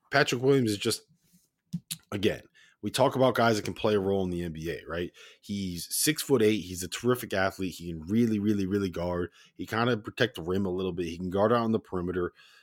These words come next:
Um, so w-, when you have guys that can do all of those things and are also capable of, like, making a shot from the perimeter and put the ball on the floor, like, that's, that's kinda what you look for. So, um, I don't have, I need to, he's one of those guys where it's like,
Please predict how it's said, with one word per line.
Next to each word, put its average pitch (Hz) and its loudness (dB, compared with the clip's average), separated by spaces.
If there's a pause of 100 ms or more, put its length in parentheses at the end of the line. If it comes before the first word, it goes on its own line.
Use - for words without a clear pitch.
(200)
Um, 78 -12 (220)
so 92 -4 (120)
w-, 101 -2
when 110 4
you 127 8
have 117 4
guys 104 4
that 95 -4
can 92 -6
do 110 2
all 110 6
of 104 4
those 107 6
things 104 -6 (360)
and 101 -2
are 98 2
also 117 4
capable 110 0
of, 90 -2
like, 87 -4
making 95 -4
a 90 -2
shot 92 2 (180)
from 104 -4
the 95 -4
perimeter 110 0
and 110 -2
put - -8
the 98 -10
ball 95 2
on 101 2
the 87 -4
floor, 101 4
like, 85 -4
that's, 104 0
that's - -8
kinda 98 -2
what 92 -4
you 82 -6
look 90 -4
for. 67 -12
So, 90 0 (480)
um, 87 -6
I 113 4
don't 147 6
have, 135 2 (640)
I 113 2
need 156 6
to, 151 2
he's 135 -2
one 156 6
of 151 6
those 135 8
guys 110 6
where 101 0
it's 87 -6
like, 95 -4